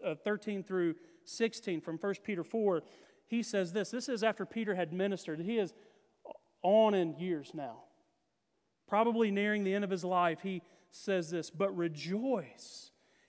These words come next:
insofar as you share Christ's sufferings,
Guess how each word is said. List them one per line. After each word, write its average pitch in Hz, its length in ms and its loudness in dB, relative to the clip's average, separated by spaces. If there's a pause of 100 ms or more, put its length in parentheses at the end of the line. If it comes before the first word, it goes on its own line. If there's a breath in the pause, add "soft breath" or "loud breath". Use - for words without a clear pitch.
insofar 226 720 4
as 190 160 2
you 226 120 2
share 247 600 0 (280 loud breath)
Christ's 214 880 -2
sufferings, 160 880 -2